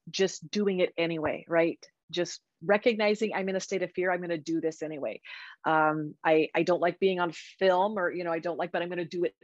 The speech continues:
anyway. I don't like, I don't necessarily feel comfortable doing it, I'm gonna do it anyway." I think that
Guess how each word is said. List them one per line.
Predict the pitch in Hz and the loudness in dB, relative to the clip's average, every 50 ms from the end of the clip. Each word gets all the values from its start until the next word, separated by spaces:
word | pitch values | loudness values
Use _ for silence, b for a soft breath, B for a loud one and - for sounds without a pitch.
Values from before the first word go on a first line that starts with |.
| - | -4
anyway. | - 170 165 170 160 139 139 135 127 - - | -2 -2 -2 -2 -2 -2 -4 -4 -4 -2 -2
I | 170 | -2
don't | 170 175 175 170 170 - - | 0 2 2 0 0 -2 -2
like, | 165 175 170 160 - _ _ - | 0 0 0 0 -2 _ _ -4
I | 143 | -4
don't | 165 185 175 - | -2 -2 -4 -4
necessarily | 185 - - 190 180 170 175 165 - - | -6 -8 -4 -4 -2 -2 -2 -4 -4 -4
feel | 175 170 | -6 -4
comfortable | - - 165 - 160 165 160 | -4 -6 -8 -4 -2 -2 0
doing | 165 175 - | 2 2 0
it, | |
I'm | 165 175 | 0 -2
gonna | 175 170 | -2 -2
do | 170 175 170 | 0 0 0
it | 170 - - | 0 0 -2
anyway." | 170 175 175 170 143 131 110 - - | -2 -2 -2 -2 -4 -4 -4 -2 -2
I | 180 | -4
think | 180 - 214 208 196 _ - | -2 0 0 0 0 _ 0
that | 185 156 | 0 0